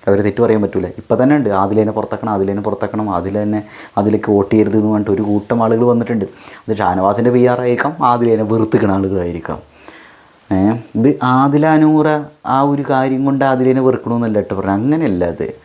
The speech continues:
അത് വേറെ കോസ്, ഇത് വേറെ കാര്യം, അതാണ് സംഭവം. നൂറ് അടിപൊളിയാണ്, പക്ഷേ ആ ആദിലേനെ സഹിക്കാൻ പറ്റൂല ഗൈസ്.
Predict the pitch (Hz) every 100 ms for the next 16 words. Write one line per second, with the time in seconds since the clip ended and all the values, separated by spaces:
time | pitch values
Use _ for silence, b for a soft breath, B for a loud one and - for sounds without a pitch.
0 | B B - - - 147 135 143 117 107
1 | 104 143 - 107 104 110 101 87 82 -
2 | - - 104 110 - 82 73 - B B
3 | B - 131 147 151 135 131 123 120 -
4 | 101 113 107 - - 110 117 101 107 107
5 | 101 95 101 85 85 87 87 80 78